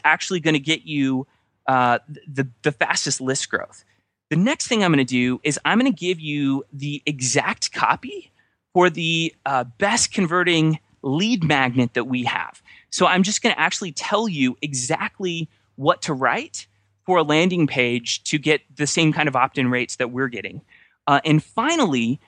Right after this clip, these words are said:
um, we're going to, in this podcast, build together a lead magnet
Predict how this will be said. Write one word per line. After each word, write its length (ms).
um, 500
we're 280
going 300
to, 580
in 160
this 120
podcast, 760
build 300
together 720
a 120
lead 320
magnet 460